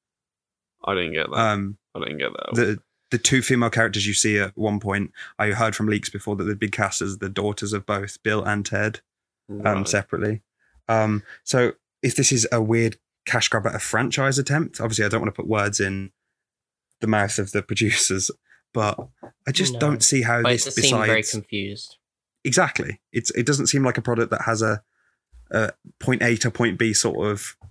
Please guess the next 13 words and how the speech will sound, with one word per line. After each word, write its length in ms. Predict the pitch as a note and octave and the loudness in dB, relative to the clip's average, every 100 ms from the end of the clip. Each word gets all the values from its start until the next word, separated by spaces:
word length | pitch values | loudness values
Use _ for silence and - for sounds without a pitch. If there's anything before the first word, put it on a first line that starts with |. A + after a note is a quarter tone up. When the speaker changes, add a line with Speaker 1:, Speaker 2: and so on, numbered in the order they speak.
| _ _ _ _ | _ _ _ _
Speaker 2:
trajectory. 720 | - A#2 A#2 - - F2+ G#2 - _ _ _ _ _ _ _ _ _ _ B2+ _ _ _ _ _ _ _ _ _ _ _ _ _ _ _ | -4 2 2 0 -4 -2 -2 -6 _ _ _ _ _ _ _ _ _ _ _ _ _ _ _ _ _ _ _ _ _ _ _ _ _ _
Speaker 1:
So 380 | - C3 A#2+ A2+ - _ _ _ _ _ _ _ _ | 0 4 4 2 -4 _ _ _ _ _ _ _ _
the 580 | B2+ A#2+ A#2 A2 G#2 G2+ - _ _ - | -4 0 2 4 2 0 -4 _ _ 0
only 340 | E3+ D3+ C3+ | 2 4 2
other, 320 | A#2+ A#2 G2+ - _ _ _ _ _ _ _ _ _ _ | 4 4 4 2 _ _ _ _ _ _ _ _ _ _
apart 260 | - C#3 G2+ | 0 0 2
from, 220 | B2+ A#2 | 0 2
um, 360 | G2+ F#2 E2+ - | 2 2 -2 -8
Spider-Man 800 | - - - A2 G2 G2 E2+ F#2 - | -4 -2 2 2 4 2 0 -2 -6
Into 200 | F#2 F2+ | -4 -2
the 60 | |
Spider-Verse 480 | F2 G#2 F#2 F#2+ F#2+ | 0 -2 0 -2 -2
two 360 | - B2+ A2 | -2 0 0